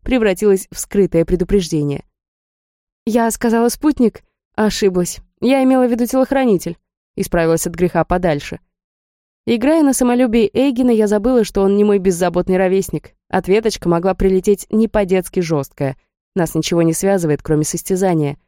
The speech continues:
Ему незачем жалеть меня, когда задета его честь. Нас и компаньонами-то с натяжкой можно назвать. А почему?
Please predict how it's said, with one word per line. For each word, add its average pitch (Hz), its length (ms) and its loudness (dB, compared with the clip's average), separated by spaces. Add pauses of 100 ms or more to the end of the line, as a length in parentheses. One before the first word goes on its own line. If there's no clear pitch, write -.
(500)
Ему 226 200 2
незачем 247 400 2
жалеть 185 380 0
меня, 180 180 2
когда 170 260 -2
задета 175 340 0
его 160 140 0
честь. - 420 -8 (400)
Нас 190 340 0
и 190 140 2
компаньонами-то 185 800 0
с - 60 -12
натяжкой 170 420 -2
можно 160 240 0
назвать. 175 480 0 (340)
А 190 120 0
почему? 247 540 2